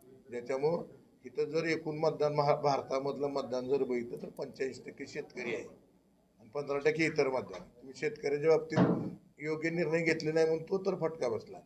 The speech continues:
इतर गोष्टीच्या आंतरराष्ट्रीय स्तरावरचं नरेंद्र मोदीचं नाव असेल किंवा आंतरराष्ट्रीय त्याचं काम असेल,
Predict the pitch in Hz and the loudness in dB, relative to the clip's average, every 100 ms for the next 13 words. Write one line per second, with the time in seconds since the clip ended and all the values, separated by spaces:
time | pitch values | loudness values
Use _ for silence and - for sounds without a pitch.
0 | _ _ _ - 120 - 170 175 175 160 | _ _ _ -18 -14 -4 -2 0 0 -2
1 | 160 165 151 151 143 - 139 - 139 131 | 2 4 4 2 -2 -2 -8 -8 -4 -2
2 | 131 120 135 131 - _ _ _ 123 127 | -2 -4 -6 -6 -8 _ _ _ -12 -8
3 | 123 127 127 123 117 120 120 117 110 - | -6 -4 -4 -6 -6 -4 -2 -2 -2 -6
4 | 113 - 117 113 113 107 - 110 113 110 | -10 -10 -12 -10 -12 -12 -10 -10 -10 -12
5 | 110 123 120 110 - | -6 -2 -2 -4 -10